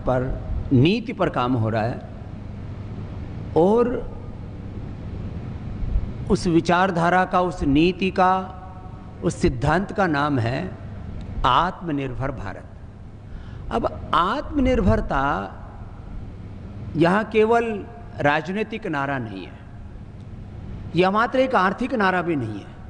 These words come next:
किसी भी देश की आत्मा होती है, उस देश की जो ताकत है,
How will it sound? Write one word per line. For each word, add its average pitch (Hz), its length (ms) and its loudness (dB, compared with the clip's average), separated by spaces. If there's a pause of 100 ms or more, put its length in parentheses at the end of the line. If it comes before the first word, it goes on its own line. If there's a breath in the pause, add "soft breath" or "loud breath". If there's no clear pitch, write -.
(1600)
किसी 233 460 4
भी 240 120 6
देश 175 560 2
की 254 260 0 (560)
आत्मा 220 400 2
होती 180 380 0
है, 139 200 0 (3250)
उस - 260 4
देश 208 640 4
की 233 260 2 (1900)
जो 147 140 6
ताकत 208 460 4
है, - 160 -14